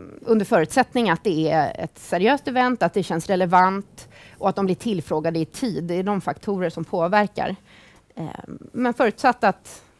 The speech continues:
eh, att det känns rätt så kommer de tacka ja, det är tretton procent bara som tror att de skulle sa-, tacka nej och inte vill tala överhuvudtaget. Och då är det framförallt för att de känner att de inte vågar eller kan, eh, prata, för att de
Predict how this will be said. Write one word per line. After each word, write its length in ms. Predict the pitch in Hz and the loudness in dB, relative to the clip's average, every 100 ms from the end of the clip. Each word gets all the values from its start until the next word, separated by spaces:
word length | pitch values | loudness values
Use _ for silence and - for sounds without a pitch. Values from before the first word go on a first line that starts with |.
| _ _ | _ _
eh, 340 | 185 170 104 - | -10 -8 -8 -6
att 120 | 220 | -2
det 80 | 285 | 0
känns 200 | 226 - | 0 2
rätt 240 | 240 - | 2 2
så 140 | - | -8
kommer 240 | 175 170 156 | -6 -6 -6
de 120 | 165 | -8
tacka 260 | - - - | -10 -10 -8
ja, 220 | 104 - _ - - _ - | -6 -8 _ -20 -20 _ -6
det 60 | |
är 160 | 208 - | -6 -6
tretton 360 | - 226 - 233 | 0 0 2 -2
procent 340 | 240 185 151 | 0 -2 0
bara 260 | 185 151 139 | 2 2 2
som 260 | - 139 - _ - | -4 -8 -12 _ -20
tror 220 | - - | -12 -10
att 100 | - | -8
de 100 | - | -10
skulle 220 | - - | -10 -10
sa-, 220 | 165 - - | -8 -8 -6
tacka 240 | - 165 170 | -6 -4 -2
nej 300 | 190 170 190 - - | -2 -4 -8 -16 -12
och 120 | 196 | -6
inte 200 | 170 - | -6 -6
vill 140 | 175 | -10
tala 260 | 175 165 160 | -4 -4 -2
överhuvudtaget. 580 | 185 180 196 170 190 170 | -4 -4 -2 -2 -2 -2
Och 60 | |
då 60 | 190 | -2
är 40 | |
det 60 | 175 | -2
framförallt 420 | - 165 - 147 | -2 -4 -4 -6
för 100 | - | -6
att 80 | - | -6
de 120 | - | -8
känner 340 | - - 139 139 | -8 -10 -8 -8
att 80 | |
de 160 | - - | -8 -10
inte 280 | - - 175 - - - - - - | -10 -8 -8 -10 -20 -20 -20 -20 -4
vågar 420 | 269 233 196 196 | 4 6 8 8
eller 180 | 180 180 | 6 2
kan, 460 | - 175 156 147 | 2 2 4 0
eh, 80 | 151 123 117 - - - | -4 -8 -10 -16 -18 -4
prata, 560 | 190 143 - 156 147 180 208 - | 0 0 -2 -4 -2 -6 -16 -20
för 140 | - 254 | -4 0
att 180 | 202 - | 0 0
de 280 | 185 180 | -2 -2